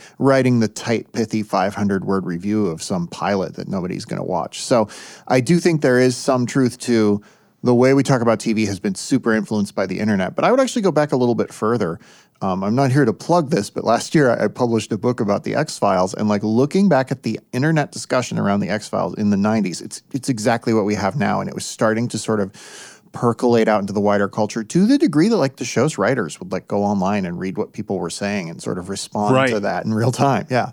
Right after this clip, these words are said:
Speaker 2: I mean, harder to get, find that stuff, and that's still when people were using A O L to get onto the internet, so this stuff was not as widely
Speaker 1: Yeah.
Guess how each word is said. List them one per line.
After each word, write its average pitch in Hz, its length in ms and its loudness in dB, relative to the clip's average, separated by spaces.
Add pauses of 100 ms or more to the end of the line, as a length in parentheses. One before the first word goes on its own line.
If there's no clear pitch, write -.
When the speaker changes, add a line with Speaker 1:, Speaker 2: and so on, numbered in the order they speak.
(140)
Speaker 2:
I 151 40 -2
mean, 139 160 4
harder 156 340 0
to 139 140 2
get, 151 260 -2
find 160 300 0
that 139 120 2
stuff, 120 440 0
and 104 120 0
that's 107 140 -2
still 117 160 -2
when 95 80 -2
people 101 220 -4
were 101 60 2
using 101 280 0
A 101 260 0
O 95 140 2
L 95 220 2
to - 120 -8
get 92 280 -4
onto 95 360 -2
the 87 200 0
internet, 101 480 0
so 104 180 -2
this 98 200 -2
stuff 98 200 -4
was 98 140 -2
not 95 180 0
as 90 100 0
widely 92 380 0
Speaker 1:
Yeah. 101 300 2